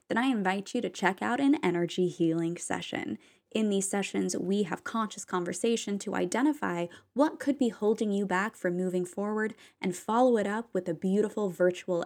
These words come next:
energy session to move any stagnant energy and to help you integrate. I'm offering twenty percent off of all my energy healing sessions to podcast listeners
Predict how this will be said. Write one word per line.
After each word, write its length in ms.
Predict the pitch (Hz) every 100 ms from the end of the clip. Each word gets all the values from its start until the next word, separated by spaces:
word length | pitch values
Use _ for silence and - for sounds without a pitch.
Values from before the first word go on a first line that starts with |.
| -
energy 340 | 240 240 247
session 540 | 226 233 226 240 233 233 - -
to 100 | 202
move 300 | 190 185 180
any 140 | 175
stagnant 520 | 175 - - 170 165 -
energy 560 | 254 247 233 240 233 247
and 160 | 202
to 100 | 226
help 300 | 254 185 180
you 240 | 185 180 190
integrate. 720 | 165 156 - 160 160 160 160 _ _ _ _ _ _ _
I'm 220 | 208 208
offering 480 | 202 185 - 208 220
twenty 540 | - - 202 208 269 254
percent 600 | 220 196 - 175 247 -
off 220 | - 180 -
of 160 | 180 - -
all 280 | 180 180
my 260 | 208 196 196
energy 460 | - 269 180 180 202
healing 340 | 202 208 208
sessions 520 | - 208 208 240 269 -
to 120 | 175
podcast 600 | - 180 175 - 220 -
listeners 520 | 233 - 254 262 294